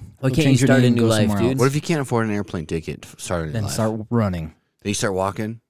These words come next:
Speaker 1: Well, you gotta define afford, dude, 'cause there's people that will be like, "I can't, uh,
Speaker 3: Airplane
Speaker 1: afford this."
Speaker 3: ticket. Not, it's not, I'm, like, not making up numbers, but, like, if you can't afford a thousand five hundred dollars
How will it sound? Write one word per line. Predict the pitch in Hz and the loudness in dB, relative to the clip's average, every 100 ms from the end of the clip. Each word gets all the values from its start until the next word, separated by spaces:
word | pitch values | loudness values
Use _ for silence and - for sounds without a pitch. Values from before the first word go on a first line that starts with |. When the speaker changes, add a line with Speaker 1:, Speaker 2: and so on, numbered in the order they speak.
| _ - | _ -4
Speaker 1:
Well, | 135 | 2
you | 139 | 4
gotta | 147 | 4
define | 135 - 135 | 2 0 2
afford, | 113 90 156 151 101 | 0 -2 0 0 0
dude, | 98 113 | -2 -4
'cause | - 107 | -4 -4
there's | 120 107 | -4 -4
people | 110 113 113 | -6 -4 -2
that | 110 | -2
will | 110 | -2
be | 110 | -2
like, | 104 - | -4 -4
"I | 151 | -8
can't, | 156 156 135 | -4 -4 -2
uh, | 120 - _ | -6 -12 _
Speaker 3:
Airplane | 139 160 170 156 | 4 4 6 4
Speaker 1:
afford | 110 | 4
this." | 107 101 | 0 0
Speaker 3:
ticket. | 71 - | -4 -2
Not, | 104 120 117 | 0 2 0
it's | 110 101 | -4 -2
not, | 123 110 | 0 0
I'm, | 104 | 2
like, | 104 107 | 0 0
not | 101 104 104 | 0 0 0
making | 104 104 107 | 0 0 0
up | 98 | 0
numbers, | 123 135 104 95 | 2 2 2 2
but, | 90 92 | 0 -2
like, | 85 87 | -2 -4
if | 90 | -6
you | 85 | -6
can't | - 104 | -2 -2
afford | 85 101 98 87 | -2 0 0 0
a | |
thousand | - 92 92 | -2 -2 -2
five | - 92 | -2 -2
hundred | 92 87 | -2 -4
dollars | 92 92 85 | -4 -2 -4